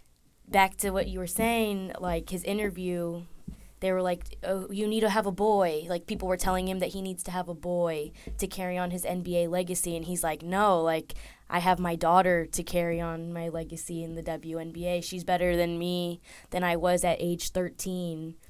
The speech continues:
Um, and he's saying that he's like, "I could have five more daughters if I, like, if I wanted to." And it's just, like, so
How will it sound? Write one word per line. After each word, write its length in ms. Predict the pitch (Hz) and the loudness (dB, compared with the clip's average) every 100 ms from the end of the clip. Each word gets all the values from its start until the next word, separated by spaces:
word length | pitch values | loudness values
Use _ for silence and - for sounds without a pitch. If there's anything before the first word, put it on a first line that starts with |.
| - - - - | -20 -20 -20 -10
Um, 340 | 185 180 160 | -4 -4 -4
and 140 | 156 175 | -4 -4
he's 220 | 190 180 - | -2 -2 0
saying 400 | - 185 180 180 | 4 6 6 4
that 260 | 180 165 - | 6 6 4
he's 240 | - 190 | -4 2
like, 260 | 185 175 - - | 4 4 2 -2
"I 80 | |
could 140 | 208 214 | 0 0
have 140 | 196 | 0
five 280 | - 262 240 | 4 6 6
more 180 | 214 208 | 4 4
daughters 460 | 202 185 180 175 | 8 8 6 0
if 160 | 185 180 | -4 -2
I, 100 | 175 | -2
like, 380 | 170 170 156 - | -2 -4 -8 -10
if 140 | - 180 | -8 -4
I 80 | |
wanted 340 | 180 185 175 170 | 2 2 2 -2
to." 340 | - 151 143 147 - - - - - - - _ - | -2 -2 -2 -8 -18 -18 -20 -20 -20 -20 -20 _ -6
And 420 | 185 175 165 170 - _ - _ _ - - | -2 -2 -4 -10 -18 _ -20 _ _ -16 -10
it's 160 | - 190 | -6 -4
just, 240 | 208 202 | -2 0
like, 160 | 202 190 | -2 -2
so 600 | - 202 202 202 185 180 | 0 4 6 4 2 -4